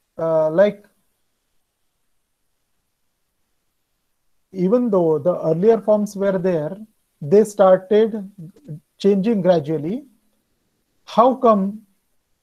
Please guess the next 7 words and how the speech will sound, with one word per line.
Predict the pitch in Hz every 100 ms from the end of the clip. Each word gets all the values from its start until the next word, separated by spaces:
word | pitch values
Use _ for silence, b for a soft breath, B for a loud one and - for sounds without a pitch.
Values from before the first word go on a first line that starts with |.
| _ _ _ _ _ _ -
a | 185 185 165 185
form | 190 208 190 165 - _ _ _ -
which | 147 190 226
was | 220 156
dominant, | 180 190 220 175 170
like | 175 143
Dhrupad, | 196 233 180 131